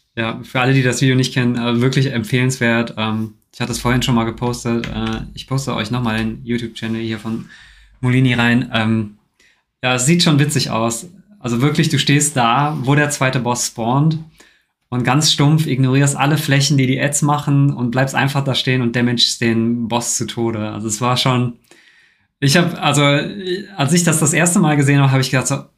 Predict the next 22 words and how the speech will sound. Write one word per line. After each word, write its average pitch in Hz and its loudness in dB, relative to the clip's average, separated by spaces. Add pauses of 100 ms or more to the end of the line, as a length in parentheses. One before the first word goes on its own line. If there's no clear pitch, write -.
„Oh 135 2
mein 107 0
Gott.“ 131 2 (460)
Und 151 2
du 196 8
hast 175 6
dir 156 4
den 139 4
ganzen 175 4
Stress 160 2
gemacht, 151 2
den 139 6
Ring 180 6
zu 185 4
spielen, 180 4
ne, 160 2
komplett 156 2
leer 151 4
zu 165 0
machen 156 2
und 127 0
dann, 139 2